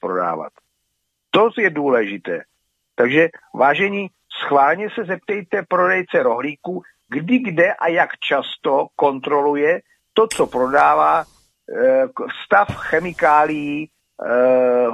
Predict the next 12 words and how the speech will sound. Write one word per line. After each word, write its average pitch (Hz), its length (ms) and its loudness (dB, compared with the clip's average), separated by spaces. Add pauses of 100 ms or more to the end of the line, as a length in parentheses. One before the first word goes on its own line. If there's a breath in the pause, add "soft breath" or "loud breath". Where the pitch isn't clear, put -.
(180)
v 104 40 -8
jeho 143 240 4
produktech, 127 640 -4 (400)
když 123 360 -2
je 113 200 -4
to 117 140 0
dováženo 107 680 0 (300)
z - 180 -6
Ukrajiny, 151 580 0
respektive 147 680 -2 (300)
jakým 202 480 0
způsobem 135 840 -4